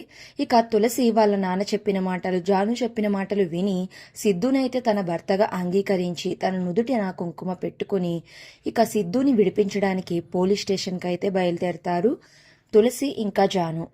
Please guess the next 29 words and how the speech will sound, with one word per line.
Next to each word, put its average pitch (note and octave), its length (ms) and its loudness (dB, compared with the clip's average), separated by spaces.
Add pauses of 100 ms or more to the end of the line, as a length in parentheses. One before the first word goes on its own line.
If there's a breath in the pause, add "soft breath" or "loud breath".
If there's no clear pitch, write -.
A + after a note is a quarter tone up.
(240 soft breath)
ఇక A#3+ 200 2
పోలీస్ G#3+ 420 4
స్టేషన్‌కి A#3+ 440 0
వెళ్ళగానే F#3 600 2
సిద్ధు, A3 400 -4
తులసి G3+ 500 0
ఒకరినొకరు G3 580 0
చూసుకుంటూ F#3 580 -4
ఉంటారు. F3+ 460 0 (360 loud breath)
ఇక C4 200 2
సిద్ధు G3 340 2
అనుకుంటూ F#3 520 0
ఉంటాడు, F#3 440 0 (300 loud breath)
"ఏంటి A3+ 380 2 (380 loud breath)
తులసి G#3 400 4 (200)
ఇక్కడికి G3+ 400 4
వచ్చింది, G#3 440 4
కంప్లైంట్ G3+ 500 2
వాపస్ F3+ 320 2
తీసుకుంటుందా G#3 640 0
ఏంటి?" G#3 400 0
అని A3+ 260 2
రకరకాలుగా F#3+ 720 0
ఆలోచించుకుంటూ F3+ 840 -2
ఉంటాడు. F3 460 0 (340 loud breath)
ఇక D4 140 0
అప్పుడే G#3+ 340 4
ఎస్ఐ F#3 300 0
గారు, F#3 280 2